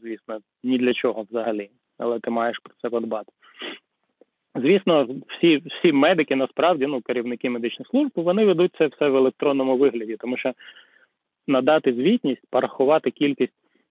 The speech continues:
припустимо, поранених, тобто трьохсотих, починаючи з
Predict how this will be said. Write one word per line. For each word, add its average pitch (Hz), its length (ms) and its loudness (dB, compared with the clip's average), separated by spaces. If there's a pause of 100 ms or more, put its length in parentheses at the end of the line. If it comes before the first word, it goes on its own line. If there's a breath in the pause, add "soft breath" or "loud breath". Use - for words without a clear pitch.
(120)
припустимо, 123 520 -2
поранених, 127 640 0
тобто 117 240 -10
трьохсотих, - 600 -2
починаючи 131 680 -2
з 113 140 -14